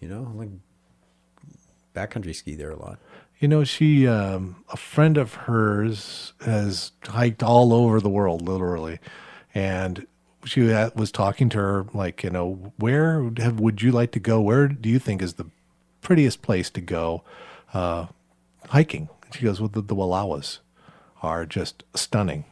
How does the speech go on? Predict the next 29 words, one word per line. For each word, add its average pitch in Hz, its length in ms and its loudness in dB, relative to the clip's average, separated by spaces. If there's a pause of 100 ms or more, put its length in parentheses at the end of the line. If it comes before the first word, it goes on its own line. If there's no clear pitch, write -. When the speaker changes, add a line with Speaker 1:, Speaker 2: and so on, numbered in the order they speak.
(280)
Speaker 2:
You've 98 160 -4
got 87 180 -4
so - 200 -2
much 104 180 -4
variety, 92 640 -2 (340)
Speaker 1:
Mm-hmm. 92 180 -8
Speaker 2:
and 87 420 -6 (540)
just, 95 340 -6
uh, 92 200 -8 (540)
to 113 140 0
what 113 200 -4
you 120 80 -4
can 98 220 -4
do 110 220 2
there 107 200 2
and 101 80 0
what 98 120 -6
you 110 80 -6
can 95 120 -6
see 110 220 -2
there 110 260 -2
is 85 300 -8 (340)
unparalleled." 95 640 -4 (380)
Speaker 1:
No, 113 160 -6
I 151 100 -2
think 170 160 -2
it's - 180 -8
like 95 200 -4
a, 92 180 -4